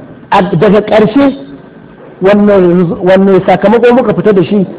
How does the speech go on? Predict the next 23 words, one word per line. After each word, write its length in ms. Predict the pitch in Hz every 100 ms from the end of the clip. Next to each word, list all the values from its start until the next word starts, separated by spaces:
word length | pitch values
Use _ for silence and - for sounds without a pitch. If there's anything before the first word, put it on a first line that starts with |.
| -
a 80 | 156 160 180
ayoyi? 360 | 180 185 165 - - - - - - - - - - - - - -
Cewar 440 | 208 202 208 247 - - - - - - - - - - - - -
tartibi 520 | 165 139 233 226 214
ne 400 | 202 240 247 - - - - - 175
na 200 | 196 220
manzan 360 | 208 165 202
Allah, 400 | 202 214 202 202 156
daga 220 | 180 180
manzan 220 | 170 170
Allah 300 | 185 220 196 180
sallallahu 460 | 185 175 196 202 196
ta'ala 180 | 170 180
alaihi 140 | 156
sallama, 320 | 196 202 202 208 - - 160
daga 240 | 165 180
mala'ika 440 | 185 208 214 202
Jibrilu, 520 | 147 160 190 220 214 208 - -
daga 240 | 156 160 175
Rabbul 280 | 208 190 175 202
Izzati 560 | 202 175 208 208 208 160
wal 160 | 170 131
Jabarut, 460 | 156 160 175 -